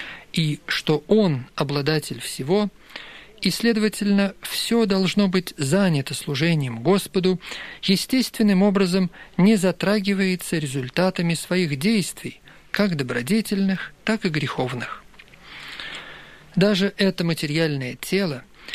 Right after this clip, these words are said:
являющееся даром Господа и предназначенное для определенного рода деятельности, может быть вовлечено в сознание Кришны. Тогда оно уже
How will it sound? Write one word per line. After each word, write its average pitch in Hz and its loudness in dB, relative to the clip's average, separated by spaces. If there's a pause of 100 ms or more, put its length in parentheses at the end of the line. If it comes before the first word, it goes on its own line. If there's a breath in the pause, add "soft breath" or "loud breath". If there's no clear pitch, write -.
(180 loud breath)
являющееся 208 2
даром 139 0
Господа 175 -2 (420 loud breath)
и 196 2
предназначенное 190 2
для 175 2
определенного 165 2
рода 151 0
деятельности, 175 -2 (400 loud breath)
может 208 4
быть 190 0
вовлечено 151 0
в - -10
сознание 135 -2
Кришны. - -4 (1120 loud breath)
Тогда 175 2
оно 170 2
уже 160 -2